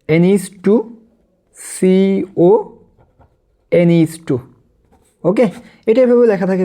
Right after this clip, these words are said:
কখনো কখনো, এ, তোমার হচ্ছে সিও দিয়ে এনএইচ টু, এভাবেও লেখা থাকতে পারে। আচ্ছা, তোমরা অনেকে হয়তো আমার গতকালের ভিডিওটা দেখো নাই, আমি প্রমাণস্বরূপ একটু দেখাই দিচ্ছি। প্রথম পৃষ্ঠাটা দেখো, এই যে এখানে লেখা আছে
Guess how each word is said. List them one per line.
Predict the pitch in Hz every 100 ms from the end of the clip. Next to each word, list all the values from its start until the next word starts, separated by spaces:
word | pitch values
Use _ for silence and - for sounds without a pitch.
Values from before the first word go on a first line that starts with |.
| 175
কখনো | 170 175 165
কখনো, | 160 196 - - - _ - 156
এ, | 156 156
তোমার | 160 165
হচ্ছে | 160 185 170
সিও | - 170 175
দিয়ে | 190 254 175 - _ _ _ _ _ _ _ _ _ _ 156
এনএইচ | 160 160 156 - -
টু, | 151 - _ _ _ _ _ _ _ _ _
এভাবেও | 190 190 202 240
লেখা | 175 208 - - _ _ -
থাকতে | 180 - 160
পারে। | 135 127 - _ _ _ _ _ _ _ _ _ _ _ _ _ 185
আচ্ছা, | 180 208
তোমরা | 196 196
অনেকে | 196 202
হয়তো | 196 190 185
আমার | 175
গতকালের | 175 180 180 165
ভিডিওটা | 165 165 170
দেখো | 170 190
নাই, | 175 226
আমি | 160 160
প্রমাণস্বরূপ | 175 165 160 165 160
একটু | 156 160
দেখাই | 147 170
দিচ্ছি। | 151 - 139
প্রথম | 135 135
পৃষ্ঠাটা | 135 - 131 135
দেখো, | 131 143 - - _ _ - - - - _ 165
এই | 170
যে |
এখানে | 170 175 175
লেখা | 156 165
আছে | -